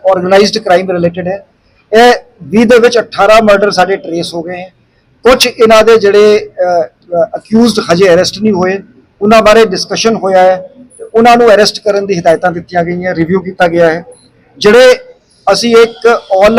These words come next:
out attack gangsterism ਤੇ ਅਸੀਂ ਕਰ ਰਹੇ ਹੈਗੇ, ਇਹਨਾਂ ਦਾ ਤਕਰੀਬਨ ਈਕੋਸਿਸਟਮ ਜਿਹੜੇ ਪਨਾਹ ਦੇਣ ਵਾਲੇ ਹੈਗੇ, ਜਿਨ੍ਹਾਂ ਨੇ ਵੈਪਨ ਸਪਲਾਈ ਕੀਤੇ ਆ, ਅਸੀਂ ਸਾਰੇ ਦੇ ਸਾਰੇ ਬੰਦੇ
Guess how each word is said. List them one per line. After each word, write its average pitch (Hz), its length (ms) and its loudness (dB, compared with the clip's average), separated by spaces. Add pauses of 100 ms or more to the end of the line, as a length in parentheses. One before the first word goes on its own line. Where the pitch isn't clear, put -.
out 233 120 4
attack 190 460 0 (220)
gangsterism 180 560 -4
ਤੇ 185 300 -10
ਅਸੀਂ 180 180 -18
ਕਰ 160 180 -6
ਰਹੇ 170 200 -4
ਹੈਗੇ, 165 240 -10 (520)
ਇਹਨਾਂ 214 160 2
ਦਾ 226 80 2
ਤਕਰੀਬਨ 220 520 0
ਈਕੋਸਿਸਟਮ 220 760 0
ਜਿਹੜੇ 202 180 2
ਪਨਾਹ 202 320 2
ਦੇਣ 202 200 0
ਵਾਲੇ 190 280 0
ਹੈਗੇ, 175 300 -4
ਜਿਨ੍ਹਾਂ 185 320 0
ਨੇ 185 160 -4
ਵੈਪਨ 170 320 -4
ਸਪਲਾਈ 190 340 -4
ਕੀਤੇ 180 320 -16
ਆ, 185 60 -4
ਅਸੀਂ 196 140 -12
ਸਾਰੇ 202 360 2
ਦੇ 226 100 4
ਸਾਰੇ 196 380 -2 (440)
ਬੰਦੇ 202 360 0